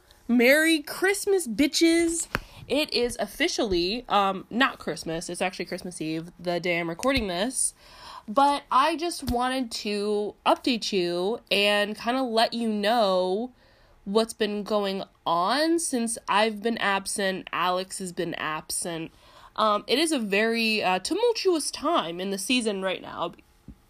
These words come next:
you know, because it's, well, I don't know. It's ju-, there's just a lot going on, you know? There's, there's Christmas, there's Christmas, um, there's Christmas, um, there's family and Christmas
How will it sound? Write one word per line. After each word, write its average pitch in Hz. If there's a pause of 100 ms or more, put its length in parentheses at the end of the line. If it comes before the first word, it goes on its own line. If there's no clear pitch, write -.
(220)
you 294
know, 185
because 208
it's, - (1500)
well, 214
I 220
don't 208
know. 185
It's 254
ju-, 349
there's 339
just 381
a 392
lot 339
going 302
on, 202
you 202
know? 190
There's, 220
there's 202
Christmas, - (460)
there's 220
Christmas, - (520)
um, 202
there's 208
Christmas, 262
um, 202
there's 202
family 320
and 233
Christmas 285